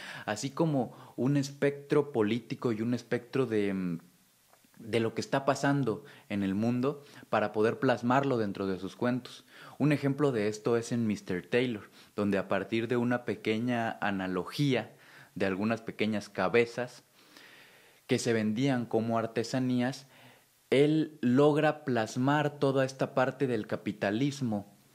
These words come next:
del capitalismo salvaje que viene de, pues, de las culturas exponentes, este, occidentales, ¿no? Como Estados Unidos, como lo es su mayor exponente, que es Nueva York,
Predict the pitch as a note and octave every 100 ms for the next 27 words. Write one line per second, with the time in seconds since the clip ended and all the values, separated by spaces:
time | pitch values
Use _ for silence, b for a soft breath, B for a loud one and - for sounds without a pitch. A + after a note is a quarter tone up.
0 | B B - G#2 A2 G#2+ - G#2+ A#2 C3
1 | B2 G#2+ G2 B2 B2 A2+ - G#2 A2 C3
2 | B2+ G#2 G2 F2+ B B _ B2+ A#2 A#2
3 | A2 - G#2 B2 B2+ B2 - - - G2+
4 | G#2+ A2+ A2 G2+ - - F2 - G2+ F#2+
5 | F#2 C#3 C3+ G#2 A#2+ C3 G2+ F2+ A2 G#2+
6 | G#2+ G2 A2+ A2+ G2+ G2 F2+ F#2 - G#2+
7 | F#2 G2+ G2+ - F#2 G2 G2 G2 G2 G2+
8 | F#2 F2 G2+ A#2